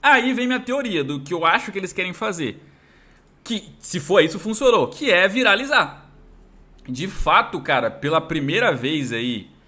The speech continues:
é, no mês, mesmo eles trazendo a Mercedes, o Okada, o Will Ospreay aí, é, não alavancou a audiência, continua a mesma de sempre, na mesma faixa aí, na mesma média.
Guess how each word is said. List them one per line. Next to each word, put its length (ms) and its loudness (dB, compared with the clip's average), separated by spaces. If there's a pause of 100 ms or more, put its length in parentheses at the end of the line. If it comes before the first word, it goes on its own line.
(160)
é, 380 2
no 140 -2
mês, 400 0
mesmo 440 2
eles 140 -6
trazendo 340 -6
a 60 -2
Mercedes, 880 -4
o 100 -6
Okada, 680 0
o 60 -4
Will 240 -6
Ospreay 640 0
aí, 340 -6 (340)
é, 420 0
não 240 2
alavancou 920 2
a 80 0
audiência, 720 -2
continua 520 -4
a 20 0
mesma 340 -2
de 100 -8
sempre, 340 -6
na 100 -6
mesma 300 -6
faixa 400 -2
aí, 40 -6
na 80 -6
mesma 240 -4
média. 400 -6